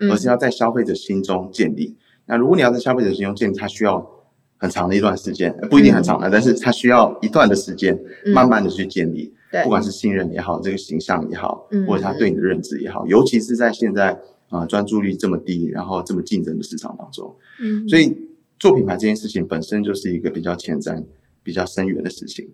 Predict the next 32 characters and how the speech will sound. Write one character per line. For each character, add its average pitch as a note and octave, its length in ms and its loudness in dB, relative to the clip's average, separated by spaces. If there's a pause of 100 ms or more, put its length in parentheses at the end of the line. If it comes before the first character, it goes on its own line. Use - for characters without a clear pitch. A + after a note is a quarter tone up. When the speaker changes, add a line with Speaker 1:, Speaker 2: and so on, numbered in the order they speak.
(160)
Speaker 1:
嗯。 G#3+ 180 -2
Speaker 2:
所 G3+ 180 2
以 A#2 360 4 (200)
要 D3+ 200 6
来 G#2 120 4
做 A2 200 2
品 F#2 160 -2
牌， F2 280 -6
很 F#2 160 -8
多 B2+ 160 4
时 A2+ 160 -4
候 A2 140 2
我 F2+ 80 2
觉 F2+ 120 -4
得 F2 120 -2
很 F2+ 140 -6
重 G2+ 120 -2
要， E2+ 80 -4
就 F#2+ 120 -6
是 G2 100 -6
要 F#2+ 100 -4
跟 F2+ 300 -6
这 F#2 100 -4
些 F2 680 -8
业 G#2+ 140 4
主 D#2+ 160 -4
啊， G#1 200 -2
或 G2 180 -2
者 - 60 -6
是 F#2 140 -10
这 F2 120 -6
些 F2 280 -8